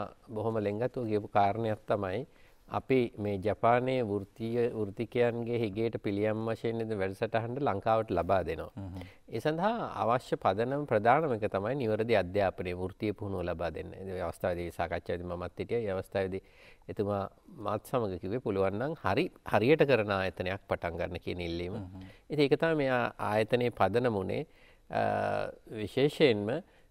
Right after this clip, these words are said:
Speaker 1: ජපානයේ සිරිත් විරිත් ජපානයේ ආචාර ධර්මයේ සියල්ල කැටිකොට උගන්වන ආයම්බඳු ආයතනයක් ලංකාවට අවශ්‍ය වුණා. ඒ නිසා තමයි අපි මේ ආයතනය හරියටම දැන් අවුරුද්දකට කලින්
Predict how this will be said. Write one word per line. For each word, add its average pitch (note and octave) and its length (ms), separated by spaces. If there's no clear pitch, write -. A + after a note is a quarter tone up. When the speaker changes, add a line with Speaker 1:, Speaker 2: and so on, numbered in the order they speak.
Speaker 1:
ජපානයේ A#2+ 600
සිරිත් A2 380
විරිත් B2 280
ජපානයේ G#2+ 440
ආචාර G#2+ 380
ධර්මයේ G#2+ 360
සියල්ල A2 480
කැටිකොට - 600
උගන්වන A2+ 640
ආයම්බඳු G2 520
ආයතනයක් F#2 540
ලංකාවට F#2 400
අවශ්‍ය F#2 300
වුණා. C3+ 180
ඒ G#2+ 80
නිසා G2+ 340
තමයි F#2+ 400
අපි - 260
මේ F#2 180
ආයතනය F2 340
හරියටම F2+ 440
දැන් E2+ 200
අවුරුද්දකට E2+ 540
කලින් F2 300